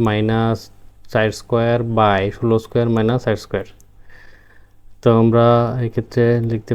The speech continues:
পারি পনেরো square সমান সমান দুইশো পঁচিশ মাইনাস চার চারের ষোলো, ষোলো square সমান সমান দুইশো ছাপ্পান্ন মাইনাস ষোলো। তো এটা বিয়োগ করলে থাকে দুইশো নয় by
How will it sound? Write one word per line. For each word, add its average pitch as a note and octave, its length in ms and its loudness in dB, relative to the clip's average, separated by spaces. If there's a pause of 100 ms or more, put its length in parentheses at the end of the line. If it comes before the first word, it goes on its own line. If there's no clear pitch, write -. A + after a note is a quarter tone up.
পারি G#2+ 200 -2 (840)
পনেরো A#2 340 2
square A#2+ 400 0
সমান A2+ 260 -2
সমান G#2+ 180 -6 (100)
দুইশো A#2 260 -2 (120)
পঁচিশ A#2 480 0 (200)
মাইনাস A2 360 -2
চার A2 220 -6
চারের A2+ 300 -2
ষোলো, G#2+ 340 -2 (720)
ষোলো A#2+ 220 -2 (100)
square A#2 360 -2
সমান A#2+ 200 -4
সমান A2+ 220 -2
দুইশো A2+ 260 -2
ছাপ্পান্ন G#2+ 480 -4 (920)
মাইনাস A2 300 -6 (100)
ষোলো। G2+ 320 -2 (720)
তো - 120 -8
এটা A2+ 180 -4
বিয়োগ A#2 200 -2 (100)
করলে A2 260 0
থাকে A2+ 200 -4 (160)
দুইশো A2+ 320 -2 (200)
নয় A2+ 280 0 (240)
by G#2 260 0